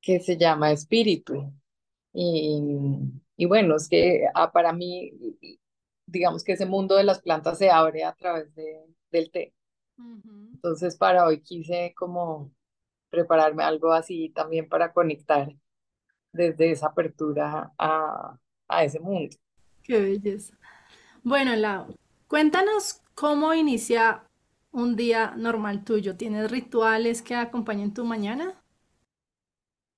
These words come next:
Speaker 1: Sí, bueno, obviamente todos mis rituales y, y eso es como lo que es maravilloso de la vida, es que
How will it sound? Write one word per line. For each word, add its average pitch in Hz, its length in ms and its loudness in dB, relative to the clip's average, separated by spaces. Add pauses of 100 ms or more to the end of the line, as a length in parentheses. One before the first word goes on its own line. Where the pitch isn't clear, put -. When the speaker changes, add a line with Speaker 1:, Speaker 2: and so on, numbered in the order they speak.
(160)
Speaker 1:
Sí, 214 380 0
bueno, 180 280 2
obviamente 190 760 2
todos 226 300 4
mis 226 200 -4
rituales 180 880 -2
y, 180 420 -6
y 175 240 2
eso 160 220 2
es - 80 -16
como 185 400 -10
lo 165 160 -6
que 151 100 -4
es 143 200 -8
maravilloso 165 640 0
de 185 100 2
la 185 160 4
vida, 160 200 2
es 160 100 -6
que 185 280 -8